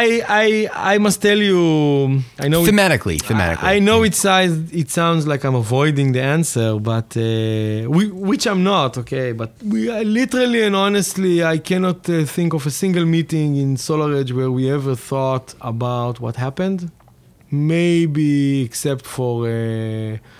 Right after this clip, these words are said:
Speaker 1: uh, learning from experience, one, analyzing what went wrong, okay? You can find meetings where we analyze what went wrong in order so it won't go wrong again.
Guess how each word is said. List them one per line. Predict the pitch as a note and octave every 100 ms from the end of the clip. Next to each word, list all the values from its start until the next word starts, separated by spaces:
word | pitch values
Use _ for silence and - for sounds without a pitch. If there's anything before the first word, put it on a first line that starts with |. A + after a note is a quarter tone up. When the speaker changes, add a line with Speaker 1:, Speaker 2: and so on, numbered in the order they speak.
| - - - - _ -
Speaker 1:
uh, |
learning | B2+ G#2+ G#2+ G#2+ B2 D3 D3+ D3 C#3+ C3+
from | - B2+ B2+ C#3
experience, | C3 - D3+ D3 C3+ B2+
one, | C#3
analyzing | C#3 F#3 F#3+ F3+ C#3+ D3+
what | D#3 C3
went | D#3 B2+
wrong, | C#3 A#2 G#2+
okay? | A2 D3 C#3+
You | C#3+
can | C3+ D3
find | B2+ F#3+ F3+
meetings | E3+ D#3 D3+ C3+
where | C#3
we | C#3
analyze | C#3+ D3 C#3 B2
what | C3 C3 C3+
went | C3+ A#2+
wrong | C3 D#3+ F#3+ D#3+
in | C3+
order | C3+ C3+
so | A#2+ C3
it | A#2
won't | C3+ C3
go | A#2+ C3 C3
wrong | C3
again. | B2 B2+ F3